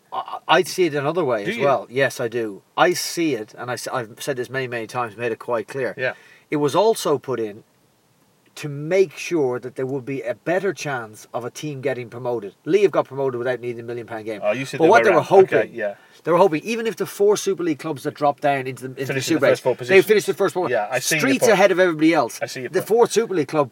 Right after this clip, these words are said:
Speaker 1: would still have to get into that one-off game,
Speaker 2: Yeah.
Speaker 1: and you just never know.
Speaker 2: On a one-off game, any outcome is possible.
Speaker 1: There you go, and that's
Speaker 2: Yeah.
Speaker 1: why it was put in.
Speaker 2: But the whole structure, instead of having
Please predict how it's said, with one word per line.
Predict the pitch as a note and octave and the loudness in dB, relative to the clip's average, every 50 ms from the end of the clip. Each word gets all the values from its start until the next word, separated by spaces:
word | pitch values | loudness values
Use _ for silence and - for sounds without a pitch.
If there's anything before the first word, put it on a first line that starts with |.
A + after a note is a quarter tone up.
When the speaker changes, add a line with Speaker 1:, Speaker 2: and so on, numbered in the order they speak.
| _ _ - | _ _ 0
Speaker 1:
would | F3 E3+ C#3+ | 2 2 2
still | - - - - - - - A#3+ A#3 A3 | 2 2 2 0 0 0 2 4 4 4
have | E3 F#3 G3 G3 | 4 2 -2 -2
to | - G3+ | -2 0
get | D#3+ F#3 F3 F3+ | 2 2 2 2
into | F3 D3+ C#3+ | 0 -4 -2
that | C3+ D3 C3 A#2+ | 0 0 0 0
one-off | B2 C#3 F#3+ G3 F3+ F3 D#3+ D3 - | -2 -2 -2 0 0 -2 -2 -4 -4
game, | - D3 C3+ C3+ C3+ B2+ - C3 | -4 -4 -4 -4 -4 -6 -8 -6
Speaker 2:
Yeah. | B2 A#2+ A#2+ | -4 -2 -2
Speaker 1:
and | C3+ C3+ C3+ | -2 -2 -4
you | C#3 C3+ C3 | -6 -8 -8
just | - B2 C#3 B2+ - - C3 | -6 -6 -6 -6 -6 -8 -8
never | B2 C3+ D3 C#3+ C3+ C#3 | -4 -4 -2 -2 -2 -4
know. | C3 A#2+ G2+ - - - - | -8 -8 -10 -14 -14 -10 -6
Speaker 2:
On | B2+ A#2+ | -6 -4
a | A#2 | -2
one-off | A#2 A#2+ A2+ A2+ - - | -2 -2 -2 -4 -4 -4
game, | A#2 A2 A2 G#2+ A2 | -2 -2 -2 -4 -6
any | A2 A#2 A2+ | -8 -8 -8
outcome | A2 G#2+ - - G#2 G#2+ | -8 -8 -8 -10 -12 -14
is | G2 | -8
possible. | - C#3+ C#3 | -4 0 2
Speaker 1:
There | C#3+ C#3+ C#3 | 4 4 4
you | C#3 B2 | 4 2
go, | A#2 A2+ G2+ G2 - - | -2 -6 -8 -10 -12 -12
and | B2 A#2 A#2 | -12 -6 -2
that's | C3+ D#3 D#3+ D3+ B2 | 0 0 0 0 -2
Speaker 2:
Yeah. | - | -2
Speaker 1:
why | C#3+ C3 A#2+ | -2 -2 -2
it | A2 | -4
was | A2 A2 - | -6 -8 -12
put | - - A#2+ G#2+ | -10 -10 -10 -8
in. | G#2 F#2+ D#3+ | -8 -4 -2
Speaker 2:
But | F3 F3 | 0 0
the | G#3 | 2
whole | F#3+ A#3+ C#4+ C4 | 4 4 4 4
structure, | - - - - A#3 - - - - - G2 D#2+ - - _ _ _ _ - | 2 -2 0 2 2 2 2 0 -6 -6 -4 -6 -6 -12 _ _ _ _ -10
instead | C3+ C3 - - - G3+ F#3+ F3 | -10 -8 -6 2 4 4 6 4
of | D#3 C3+ | 2 0
having | C#3 C3+ C3 B2+ B2 A#2+ A#2+ A2+ | -2 -2 0 0 -2 -2 -6 -12